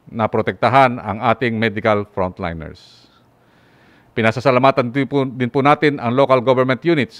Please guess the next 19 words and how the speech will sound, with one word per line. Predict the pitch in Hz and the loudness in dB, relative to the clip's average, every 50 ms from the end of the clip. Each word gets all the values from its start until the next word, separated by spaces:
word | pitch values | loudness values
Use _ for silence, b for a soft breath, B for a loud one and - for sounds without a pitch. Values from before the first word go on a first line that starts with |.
| - | -14
at | 123 - | -8 -6
saka | - 117 123 127 120 | -4 -2 0 -2 0
executives | 107 - 160 156 160 - - 101 80 76 - - _ _ _ b b b b b _ - | 0 -2 -2 -2 -4 -4 -4 -4 -6 -6 -12 -20 _ _ _ b b b b b _ -6
na | 104 104 | -4 -4
nagsusulong | 107 - - 123 - - 151 156 151 151 151 151 151 151 143 - b b b b b b | -2 -2 -4 -4 -2 0 2 4 6 6 4 4 2 -4 -10 -14 b b b b b b
ng | - 107 101 98 101 | -4 -2 -2 0 2
best | 143 147 - - - | 2 2 2 0 0
practices | - 147 - - - 131 - 143 135 123 - | 2 2 2 2 -2 -2 0 0 0 0 -2
upang | - 101 110 120 113 117 | -6 -4 0 0 2 2
labanan | 120 120 110 147 160 160 151 139 120 104 95 - - | 2 4 6 6 6 8 6 4 4 2 -2 -8 -8
ang | - 127 120 113 113 | -2 -2 -2 -2 0
covid | 113 135 131 117 120 117 110 117 | 2 2 2 2 2 0 -2 -2
nineteen. | 120 117 107 104 - - 98 82 76 71 73 82 - _ _ b b b b b b b b b _ | -4 -2 -2 -2 -4 -6 -6 -6 -8 -10 -14 -18 -20 _ _ b b b b b b b b b _
Gusto | - 107 - 123 | -10 -6 -4 -2
natin | 110 113 117 - 127 113 | 0 0 0 0 -2 -2
pong, | 101 - 143 123 123 | -2 0 0 0 2
ah, | 123 120 117 113 110 110 113 120 117 - _ | 2 2 2 0 0 -2 -6 -12 -18 -8 _
pangalagahan | 110 101 107 113 117 110 110 123 131 127 107 | 0 0 2 2 2 4 4 4 4 2 0
sila | 127 143 147 147 151 156 | 0 2 4 4 4 2